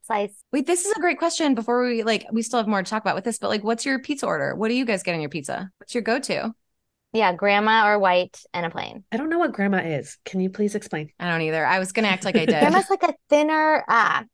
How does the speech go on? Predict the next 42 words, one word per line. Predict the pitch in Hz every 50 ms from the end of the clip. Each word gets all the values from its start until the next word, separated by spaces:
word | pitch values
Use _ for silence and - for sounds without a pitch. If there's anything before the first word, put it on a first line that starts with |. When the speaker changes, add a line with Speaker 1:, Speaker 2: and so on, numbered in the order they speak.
| _ - -
Speaker 1:
I'm | 311 349
half | 330 320 269 262
Italian, | 277 - 247 202 190 185 185 185
everybody, | 185 175 185 180 175 175 175 185
so | - 214
let | 220 220 202
me, | 196 220
let | - 254 262
me | 247 247
teach | 220 247 196
you | 196 180
about | 180 -
pizza. | 185 - - - - - _ - - - - 247 _ -
Uh, | 214 233 240 233 226 226 240
it's | 233
like | 262 240 -
a | 247 - _ -
thinner | - 254 262 262 269 277 277 277 269 269 269 269 269 262 262 269 269 262 247 240
Sicilian. | - - 269 - - 226 208 214 233 254 302 370 -
Speaker 3:
Okay. | 208 202 220 202 202 - -
Speaker 1:
So | - 233
not | 220 214 214 214
as | 180 170
thick, | - - 214 - _ - - _ _ _ _ _ _ _ _ _ _ -
but | - 233 226
it | 220 220
has, | 220 220 208 196
like, | 196 202 190 196 - _ -
fresh | 220 220 214 214 214 208 208 - - - - - -
tomatoes | - 233 214 208 208 202 196 196 190 190 190 190 190 190 190 190 190 196
and | 185 175 175 170 170 170 254 254 349
Speaker 2:
Ooh. | 330 - - - - _ _
Speaker 1:
usually | - 208 196 190 196 190
fresh | - 220 202 196 -
mozzarella | - 190 185 - - 208 233 233 233 226 226
cheese, | - - 226 214 214 208 208 208 214 208 170
and | 185 175 175 170 170 - -
it's | 165
just | 180 175 -
really, | - - - - - -
really | - - 90 -
yummy. | - - - -